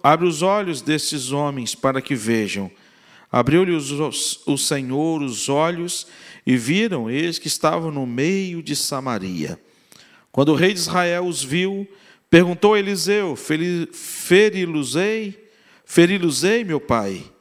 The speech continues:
Respondeu ele: "Não os ferirás. Fere aquele que fizeres prisioneiro com a tua espada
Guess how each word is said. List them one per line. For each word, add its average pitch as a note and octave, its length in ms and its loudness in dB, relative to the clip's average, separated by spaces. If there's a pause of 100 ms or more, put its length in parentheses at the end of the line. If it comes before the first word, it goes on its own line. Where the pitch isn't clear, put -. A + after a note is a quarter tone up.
(520)
Respondeu B2+ 680 -2
ele: A#2 480 -4
"Não A#3+ 300 -4
os - 100 -6
ferirás. F2+ 920 -6 (640)
Fere C#3 320 2
aquele D#3+ 800 -2 (180)
que B2 160 -4
fizeres C3+ 920 -4 (280)
prisioneiro D3 760 0
com - 180 -4
a A2 60 -2
tua C3+ 320 -4
espada C#3 760 0